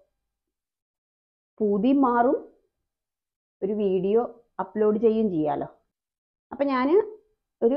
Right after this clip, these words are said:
പാനിലേക്ക് രണ്ട് cup പാലാണ് ഒഴിക്കണം. അതിലത്തെ രണ്ട് കപ്പിലത്തെ ഞാൻ full ഒഴിക്കുന്നില്ല, ഒരു കാൽ cup ഇതിൽ വെക്കുന്നുണ്ട്. ഇതിൽ നമുക്ക്, ഏഹ്, custard powder കലക്കണം ഒന്ന്. ഇത് സാധാ, ഏഹ്, ചൂടില്ലാത്ത പാലാണ് ട്ടോ. അപ്പൊ നമ്മൾ തിളപ്പിക്കാൻ പോണേ ഉള്ളൂ.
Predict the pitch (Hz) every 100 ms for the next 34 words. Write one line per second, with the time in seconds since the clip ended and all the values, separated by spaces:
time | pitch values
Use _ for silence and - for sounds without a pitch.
0 | - 214 190 202 202 - 285 - - _
1 | - 220 254 311 403 202 - 220 240 _
2 | _ _ _ _ - 160 156 170 156 160
3 | 156 - 123 - _ 208 202 226 226 254
4 | 214 - 180 185 254 262 254 226 247 180
5 | - 151 156 214 - 247 254 233 262 269
6 | 165 180 165 151 - - 143 - _ _
7 | _ _ 214 247 262 185 185 254 427 -
8 | _ 190 180 175 170 180 - 214 196 160
9 | 165 196 - - _ _ _ _ - 165
10 | 170 - 190 185 131 - _ 190 254 262
11 | 254 311 359 _ 233 233 233 214 220 269
12 | 330 320 294 294 311 269 180 180 175 -
13 | - 196 - _ 214 214 233 233 180 190
14 | 208 247 180 170 180 147